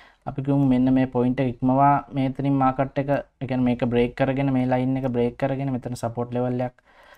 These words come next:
රෙසිස්ටන්ස් ලෙවල් එකක් සමාන රෙසිස්ටන්ස් ලෙවල් එකක් නම් මේක බ්‍රේක් කරගෙන මෙහෙම උඩට ආවා නම් අපිට සාමාන්‍ය හිතා ගන්න, හිතන්න පුළුවන් මේක, අ,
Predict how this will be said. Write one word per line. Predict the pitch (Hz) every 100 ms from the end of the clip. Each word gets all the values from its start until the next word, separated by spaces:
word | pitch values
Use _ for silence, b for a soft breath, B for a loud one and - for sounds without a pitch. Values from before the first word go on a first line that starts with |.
| B _ -
රෙසිස්ටන්ස් | 123 - 131 127
ලෙවල් | 127 127
එකක් | 127 127 _
සමාන | 123 117 117 131
රෙසිස්ටන්ස් | 123 120 123 123
ලෙවල් | 123 127
එකක් | 127 127
නම් | 135 - -
මේක | 123 120
බ්‍රේක් | 123 120 120
කරගෙන | 120 131 131
මෙහෙම | 131 127
උඩට | 123 120 131
ආවා | 127 113
නම් | 127 208 _ _ b b b
අපිට | - - 135
සාමාන්‍ය | 131 131 131 -
හිතා | 127 117 127
ගන්න, | 127 123 -
හිතන්න | 123 127 127 127
පුළුවන් | 123 139
මේක, | 135 123
අ, | 185